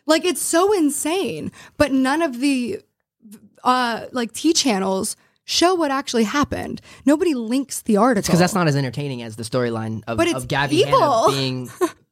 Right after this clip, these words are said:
Speaker 2: being crazy. Like, that
Speaker 1: Yeah.
Speaker 2: doesn't, that doesn't play into the storyline.
Speaker 1: It's
Speaker 2: It is evil.
Speaker 1: literally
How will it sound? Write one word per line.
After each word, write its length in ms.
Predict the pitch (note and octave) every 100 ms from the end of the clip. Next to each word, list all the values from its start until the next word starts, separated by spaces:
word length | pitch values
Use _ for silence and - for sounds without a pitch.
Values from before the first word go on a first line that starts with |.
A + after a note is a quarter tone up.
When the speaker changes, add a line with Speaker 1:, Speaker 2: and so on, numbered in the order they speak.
| _
Speaker 2:
being 280 | C#3 B2+ A#2+
crazy. 600 | - F3+ D#3 C3+ A2+ G#2+
Like, 160 | C#4+ A#4+
that 100 | C5
Speaker 1:
Yeah. 40 | E3+
Speaker 2:
doesn't, 280 | C#3 C3+ B2+
that 100 | C3+
doesn't 300 | C3 A#2 -
play 180 | D3
into 140 | C#3 B2
the 40 |
storyline. 360 | - F3 C3 A2+
Speaker 1:
It's 260 | F4+ - C#4+
Speaker 2:
It 200 | C#4+ -
is 120 | -
evil. 100 | F#4+
Speaker 1:
literally 480 | G4 F4+ D4 C#4